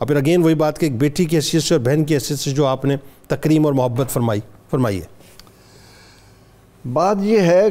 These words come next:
Speaker 2: कि मुआशरत की सुधार में जिस कदर मर्द का हिस्सा है, उतना ही औरत का हिस्सा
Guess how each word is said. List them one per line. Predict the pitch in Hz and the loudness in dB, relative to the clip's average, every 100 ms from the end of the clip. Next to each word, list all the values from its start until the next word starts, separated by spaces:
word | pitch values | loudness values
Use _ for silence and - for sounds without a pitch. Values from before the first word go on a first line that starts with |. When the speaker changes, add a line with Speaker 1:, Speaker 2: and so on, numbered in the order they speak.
| 165 | 0
Speaker 2:
कि | 190 196 | -2 2
मुआशरत | 170 156 147 165 - 196 196 - | 2 4 2 2 0 0 -2 -2
की | 196 | -2
सुधार | - 143 123 135 156 165 | 0 -2 0 0 0 0
में | 160 151 160 170 175 151 | 2 2 4 2 2 0
जिस | 160 196 - | 0 -2 -2
कदर | 151 160 170 143 | -2 2 2 2
मर्द | 131 156 202 214 | 2 2 0 -2
का | 185 | 0
हिस्सा | 160 131 - 143 127 110 | 0 0 -2 -2 0 0
है, | 117 143 175 | 2 2 2
उतना | 190 185 185 170 165 | 0 -4 -2 -2 0
ही | 147 123 202 | 0 0 -2
औरत | - 147 135 143 127 - | -4 -2 2 0 -2 -2
का | 120 | -2
हिस्सा | 104 - 113 | -2 -4 -6